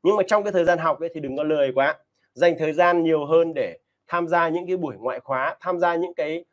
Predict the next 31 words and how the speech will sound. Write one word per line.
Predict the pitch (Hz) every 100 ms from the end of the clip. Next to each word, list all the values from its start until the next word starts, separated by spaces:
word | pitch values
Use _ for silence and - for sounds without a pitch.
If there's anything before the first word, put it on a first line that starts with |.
| _ -
live | 175 175
stream | 175 170
của | 131
Phạm | - 135
Xuân | 147
Trịnh | 190
này, | 151 117
học | 143 -
hỏi | 127 98
những | 151
cái | 175
điều | 156 135 - _ _ _
tuyệt | - 160
vời, | 151 143
học | 143
hỏi | 135 113
những | 147
cái | 170 -
kiến | 151
thức | 190
trải | 202 113
nghiệm, | 151 143
nó |
sẽ | 139 165
quyết | 208
định | 208 123
cuộc | - 131
chơi | 143 135
chúng | 135
ta. | 143
Đây, | 143